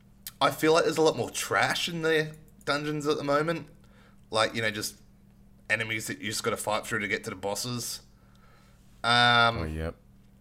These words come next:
Speaker 1: yeah, so I've got a couple of favourites and a couple I don't really like that much, but, uh, it's, it's been pretty cool. Yeah, so, um, I'm sort of getting almost, my character's almost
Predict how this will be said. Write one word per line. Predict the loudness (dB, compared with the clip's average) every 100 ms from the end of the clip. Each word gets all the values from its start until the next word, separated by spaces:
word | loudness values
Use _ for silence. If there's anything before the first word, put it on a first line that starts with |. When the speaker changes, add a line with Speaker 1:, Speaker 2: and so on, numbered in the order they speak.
| _ -18 -18 -18 -20 -20 -12
Speaker 1:
yeah, | 4 6 8
so | 6
I've | 4
got |
a | 4
couple | 4 4
of | 4
favourites | 8 8 8 4 0
and |
a | -2
couple | -2 0
I | 2
don't | 2
really | 0 -2 -2 -4 -6
like | -4 -2 -2 -2
that | -2 0
much, | -4 -2 -6 -8 -4
but, | -2 -2 -4
uh, | -10 -12 -6
it's, | -6 -4
it's | -6 -2
been | 0 0
pretty | -2
cool. | 0 0 2 0 -6 -20 -20 -20 -20 -20 -6
Yeah, | 4 6 6
so, | 4 8 10 10 10 8 4 0
um, | 4 8 8 6
I'm | 2
sort | 2 4
of | 4 4 4
getting | 4 4 4
almost, | 4 4 0 -4
my | -4
character's | 0 0 0 -2
almost | 0 0 0